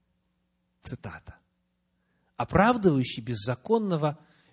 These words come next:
мерзок пред Господом, равно как и обвиняющий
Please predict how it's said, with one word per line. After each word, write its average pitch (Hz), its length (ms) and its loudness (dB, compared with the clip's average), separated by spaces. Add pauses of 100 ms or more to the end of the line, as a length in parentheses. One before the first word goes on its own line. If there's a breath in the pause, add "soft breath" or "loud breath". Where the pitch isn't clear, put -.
мерзок 123 920 -8
пред 113 180 -10
Господом, 110 360 -10
равно 269 480 4
как 247 260 4
и 214 60 4
обвиняющий 135 880 -4